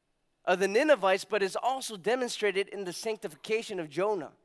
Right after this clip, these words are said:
Compassion everywhere in the salvation of the Ninevites, but also in the sanctification of Jonah.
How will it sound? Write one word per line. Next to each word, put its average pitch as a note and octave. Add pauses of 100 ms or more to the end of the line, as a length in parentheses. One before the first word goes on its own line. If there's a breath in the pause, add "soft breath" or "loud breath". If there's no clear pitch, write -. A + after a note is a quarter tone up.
(1600)
Compassion A#3
everywhere A#3+
in A3+
the G#3+
salvation B3
of A#3
the G#3
Ninevites, A3
but G3
also A#3
in A3+
the G3
sanctification G3+
of D3
Jonah. D#3